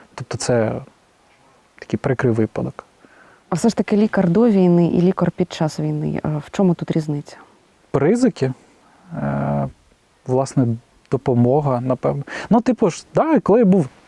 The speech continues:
Speaker 1: я ж не, власне, не тільки сімейний лікар, так, я ж, е, довгий час працював, е, менеджер,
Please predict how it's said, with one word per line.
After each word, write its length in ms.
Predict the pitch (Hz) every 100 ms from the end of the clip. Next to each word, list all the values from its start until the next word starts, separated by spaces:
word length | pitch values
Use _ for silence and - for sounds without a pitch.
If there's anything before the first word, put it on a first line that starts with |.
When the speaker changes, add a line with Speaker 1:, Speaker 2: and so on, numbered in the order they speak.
| _ -
Speaker 1:
я 220 | 139 190
ж 140 | -
не, 80 | 165
власне, 340 | 160 175 151
не 380 | 147 147 143 151
тільки 260 | 165 180 123
сімейний 400 | - 113 113 120
лікар, 240 | 127 -
так, 260 | - 165 -
я 160 | 135 175
ж, 240 | - 151
е, 280 | 139 127 123
довгий 260 | 131 180
час 180 | - 175
працював, 540 | - 147 - 151 160 135 - - - -
е, 120 | 117
менеджер, 600 | 123 151 123 107 113